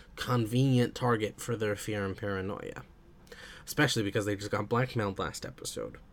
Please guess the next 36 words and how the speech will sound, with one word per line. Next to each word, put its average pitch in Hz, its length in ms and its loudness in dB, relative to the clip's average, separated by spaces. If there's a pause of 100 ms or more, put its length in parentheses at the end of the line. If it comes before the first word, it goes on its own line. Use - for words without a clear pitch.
(260)
by 98 380 2 (240)
the - 80 -14
telepaths. - 680 0 (760)
Uh, 110 360 2 (100)
and 139 120 8
this 131 160 6
doesn't 127 280 4
help 165 400 6
when 135 120 4
you 120 80 6
have 131 140 4
the 123 100 4
other 131 140 6
group 123 220 6
of 117 100 2
telepaths 131 560 2 (320)
who 127 320 6
decide, 123 640 6
"Okay, 165 480 8 (300)
well, 165 360 10 (260)
the 131 80 0
Psychor's 175 480 6
here, 151 340 6 (320)
let's 151 260 4
go 156 220 10
all 135 180 8
ham, 120 600 4
and 113 340 4
let's, 117 340 4 (120)
let's 131 260 4
beat 131 320 4
everybody, 101 640 2
and 104 320 -2
let, 113 140 0
let, 123 220 2
let's, 123 280 4